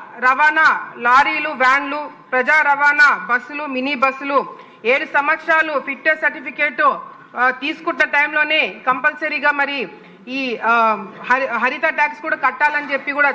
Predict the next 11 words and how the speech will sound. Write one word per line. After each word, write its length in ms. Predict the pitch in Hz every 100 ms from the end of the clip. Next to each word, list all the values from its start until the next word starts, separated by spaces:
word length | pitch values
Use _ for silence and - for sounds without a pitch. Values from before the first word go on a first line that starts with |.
| 262
చెప్పడం 300 | 247 277 277
జరుగుతుంది, 380 | 262 269 262 254
అధ్యక్ష. 340 | 233 240 262 294 - - - - 254
మరి 140 | 269
గతంలో 600 | 254 311 320 330 330 330 -
రెండు 200 | 254 269
వందల 260 | 302 302 294
రూపాయలు 340 | 285 320 320
ఉండే 220 | 302 294 302
ఈ 100 | 269
ట్యాక్స్ 600 | 262 269 269 - 302